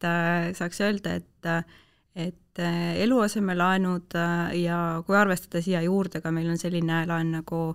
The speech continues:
kodu väikelaen, mida ka inimesed kinnisvara ostuks kasutavad, et siis, äh, need kokku on kuskil ümmarguselt kaheksa tuhat, äh, äh, kaheksa tuhat, äh, kodu. Ja noh, võib arvata, et, äh, et teised turuosalised, äh, äh, tegid umbes, äh, kõik kokku umbes samaväärse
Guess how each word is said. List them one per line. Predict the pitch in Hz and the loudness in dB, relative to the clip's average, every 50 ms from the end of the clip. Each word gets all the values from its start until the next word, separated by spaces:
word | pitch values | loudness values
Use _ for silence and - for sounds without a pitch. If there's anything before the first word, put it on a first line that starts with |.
| - - - - - - | -6 -10 -20 -20 -20 -14
kodu | - - 170 190 165 | -10 -6 -2 0 0
väikelaen, | 160 165 202 208 - 247 240 233 220 202 | 0 0 0 0 0 2 4 4 4 4
mida | 185 180 170 156 | 2 0 -2 -2
ka | - 175 | -2 0
inimesed | 185 214 226 220 196 - 180 - | 0 2 2 0 0 -4 -6 -4
kinnisvara | - 196 202 185 185 - 180 175 180 | -2 0 0 0 -2 -4 -4 -4 -4
ostuks | 190 190 - - 180 - | -4 -6 -8 -12 -12 -10
kasutavad, | - 190 185 202 180 - - 165 165 170 175 - - - - - - - - - | -8 -6 -6 -6 -6 -6 -6 -4 -4 -4 -6 -10 -14 -20 -20 -20 -20 -20 -12 -6
et | - 156 160 - | -4 -4 -4 -4
siis, | - 190 185 180 175 175 - - - | -2 0 0 0 0 -2 -4 -4 -2
äh, | 180 165 165 | 0 0 2
need | 170 190 196 - | 2 0 0 0
kokku | - 202 214 - - - 160 | 0 -2 -2 -2 -6 -6 -2
on | 156 160 160 | -2 0 0
kuskil | 160 165 - - 170 | -2 -4 -4 -2 0
ümmarguselt | 175 190 196 175 165 - 165 170 - - | 2 2 2 0 -2 -4 -6 -8 -6 -4
kaheksa | - 185 185 175 - - - | -2 -2 -2 -2 -4 -6 -4
tuhat, | - 170 170 170 165 - - _ _ - | -4 -2 -2 -2 -4 -4 -8 _ _ -4
äh, | 165 160 160 160 165 165 160 - - _ _ - | -2 0 0 0 0 0 -2 -6 -10 _ _ -8
äh, | 156 160 160 160 160 160 160 | -4 -4 -2 -2 -2 -2 -2
kaheksa | - 170 175 185 165 165 - - 160 | -2 -2 0 0 -2 -2 -4 -8 -6
tuhat, | - 165 170 185 170 160 160 _ _ _ - - | -4 -4 -2 -2 -2 -4 -6 _ _ _ -6 -4
äh, | 156 160 156 156 156 | -2 -2 -2 -2 -2
kodu. | - 160 151 - 143 135 156 - - - _ _ _ _ _ _ | -2 -4 -2 -2 -4 -4 -6 -8 -12 -20 _ _ _ _ _ _
Ja | - 196 180 170 | -2 0 2 2
noh, | 175 196 | 2 2
võib | 196 180 170 175 | 2 2 2 4
arvata, | 175 196 233 214 185 180 - - 170 175 | 4 4 4 4 0 -2 -2 -4 -4 -4
et, | 170 170 - - | -4 -4 -6 -6
äh, | 175 180 180 180 180 180 175 | -4 -4 -4 -4 -4 -4 -4
et | 175 - | -4 -2
teised | 185 196 214 202 190 | -2 -2 -2 -2 -4
turuosalised, | - 185 196 208 196 180 180 - - 180 175 175 175 180 - - 175 170 175 175 175 - - | -4 -4 -2 -2 -2 -2 -2 -2 -4 -4 -2 -2 -4 -4 -4 -4 -2 -2 -2 -4 -4 -6 -4
äh, | - 175 175 170 175 170 - - - _ _ _ _ _ _ - | -2 -2 0 0 -2 -4 -6 -14 -20 _ _ _ _ _ _ -8
äh, | - - 165 170 170 170 170 170 175 202 202 202 208 | -4 -2 0 0 0 0 -2 -2 -4 -4 -6 -4 -2
tegid | - 180 175 180 170 - | -2 -2 0 -2 -4 -2
umbes, | 180 185 - 185 180 190 - - - - | -2 -4 -2 -4 -4 -4 -4 -6 -4 -2
äh, | 190 180 175 175 | -2 -2 -2 -2
kõik | - 196 202 | -4 -6 -4
kokku | - 220 214 - - | -4 -6 -6 -4 -4
umbes | 196 196 196 - 208 - | -4 -4 -4 -4 -6 -4
samaväärse | 233 226 220 180 160 151 151 160 - - - - | -2 -2 0 0 0 -2 -2 -4 -6 -8 -8 -10